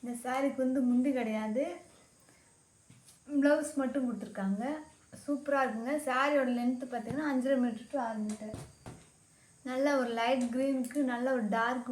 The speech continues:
ப்ளூ கலர்ல பார்டர் கொடுத்துருக்காங்க. இந்த சாரியோட பிளவுஸ் வந்து ரன்னிங்ல கொடுத்துருக்காங்க.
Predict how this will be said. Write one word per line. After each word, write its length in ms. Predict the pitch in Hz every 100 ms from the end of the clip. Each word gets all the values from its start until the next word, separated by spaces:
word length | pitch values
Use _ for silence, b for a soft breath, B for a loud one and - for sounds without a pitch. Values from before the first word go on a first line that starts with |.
| 233
ப்ளூ 240 | 254 262
கலர்ல 400 | 247 240 247 247 233 226 - B B B - - - _ _ - 233
பார்டர் 340 | 247 254 247
கொடுத்துருக்காங்க. 680 | 214 214 - 220 214 254 320
இந்த 300 | 247 233 247
சாரியோட 380 | 269 277 269 247 220
பிளவுஸ் 280 | 262 269
வந்து 220 | 262 247 254
ரன்னிங்ல 500 | 226 247 262 226 196
கொடுத்துருக்காங்க. 580 | 196 196 196 196 202